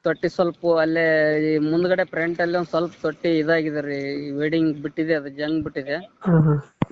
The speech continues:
Speaker 1: ಅದನ್ನ ಸ್ವಲ್ಪ ವೇಡಿಂಗ್ ಮಾಡ್ಸ್ಕೊಬೇಕ್ರಿ.
Speaker 2: ಎಲ್ಲೈತೆ ಲೊಕೇಶನ್ ಗಾಡಿ ಇದು?
Speaker 1: ನಾಗರಾಳ್ ಅಂತ ಹೇಳ್ರಿ, ನಾಗರಾಳ್ ರೀ, ಲಿಂಗಸೂರ್ ತಾಲೂಕು,
Speaker 2: ಹ್ಮ್.
Speaker 1: ರಾಯಚೂರ್ ಜಿಲ್ಲೆ,
Speaker 2: ಹ್ಮ್.
Speaker 1: ಇಲ್ಲಿ ನಾಗರಾಳ್ ಅಂತ ಹೇಳ್ರಿ.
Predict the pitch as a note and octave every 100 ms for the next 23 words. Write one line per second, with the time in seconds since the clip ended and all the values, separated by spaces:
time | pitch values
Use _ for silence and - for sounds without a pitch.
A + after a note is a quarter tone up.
0 | - - D3 C#3+ C#3+ C#3 C#3+ C#3+ D3 D3+
1 | D#3+ D#3 D3 D#3 C#3+ C3 - - _ _
2 | _ _ _ _ - - - - - -
3 | - - - - - E3+ E3+ F3 E3 E3+
4 | F3 E3 E3 E3 F#3 A3+ - - - -
5 | _ _ _ E3+ F3 F#3 A3 A3+ A3 G#3+
6 | G#3 G3+ F3+ D#3 E3 F3 F#3 F3+ D3+ D3+
7 | F3+ E3+ G#3 - F#3+ F#3+ F3+ E3 G3 A3+
8 | - - D#3+ D3 - - - - - D#3+
9 | E3 F#3 - A3 F#3 F#3 F#3 D3+ - -
10 | - E3 D3 - - - - - - -
11 | E3 E3 E3 E3+ F3+ F#3+ F#3 F3+ D#3+ D#3+
12 | C3+